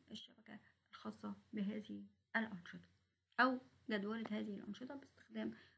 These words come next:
أسلوب شبكة الأعمال. هقول والله هبتدي أنا أراجع المعطيات بتاعتي، هقول والله عندي خمس أنشطة، ألف وباء وجيم ودال وهاء، بدأ يديني رقم النشاط، آه، بدأ يديني عمود خاص بالإحداثيات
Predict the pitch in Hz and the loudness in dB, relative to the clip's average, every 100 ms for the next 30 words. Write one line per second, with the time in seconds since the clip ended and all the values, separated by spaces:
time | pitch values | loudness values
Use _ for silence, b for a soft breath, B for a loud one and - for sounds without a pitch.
0 | - 214 - 214 208 - - - 202 208 | -10 -10 -6 -6 -6 -8 -14 -8 -6 -6
1 | - - 180 175 208 _ _ _ B B | -10 -6 -6 -6 -12 _ _ _ B B
2 | B B B - 269 302 254 240 254 233 | B B B 2 4 4 2 2 2 2
3 | 226 254 247 233 - 220 - 208 196 196 | -2 -4 -2 -2 -4 -4 -4 -2 -2 -2
4 | - 208 214 202 233 247 285 - 226 220 | -4 -6 -6 -6 -8 -8 -6 -4 -4 -4
5 | 214 220 214 208 - - 240 262 226 - | -6 -6 -6 -6 -12 2 6 6 4 -2
6 | 226 - 202 226 226 - 233 233 214 202 | -4 -4 -6 -6 -8 -2 -2 -2 0 2
7 | 226 220 196 220 220 190 196 190 190 190 | 2 2 4 6 6 4 4 2 4 4
8 | 294 - B B B B B 247 277 - | 4 2 B B B B B 4 4 4
9 | 214 220 233 214 220 208 190 185 - 285 | 4 4 2 2 2 2 4 2 0 -2
10 | - - b b b - 220 220 220 214 | -4 -16 b b b -2 2 4 2 0
11 | 214 - 247 262 - 214 202 240 220 208 | -2 0 0 2 2 2 2 2 2 0
12 | 214 240 - 233 - - 220 226 - - | 0 -2 -4 -4 -4 0 2 2 -2 -4
13 | 208 - 190 214 196 208 214 247 277 | -4 -2 -6 -4 -4 0 2 4 2